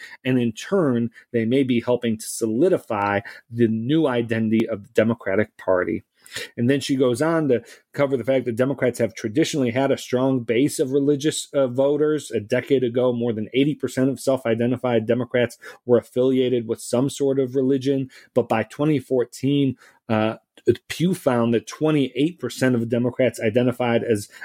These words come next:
religiously unaffiliated. I believe that number is now at about one third.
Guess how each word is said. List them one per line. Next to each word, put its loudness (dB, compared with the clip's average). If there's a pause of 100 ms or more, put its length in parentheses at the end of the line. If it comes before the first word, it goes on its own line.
religiously 0
unaffiliated. 0
I -4
believe 0
that 0
number 0
is 0
now 2
at 4
about -2
one 0
third. -2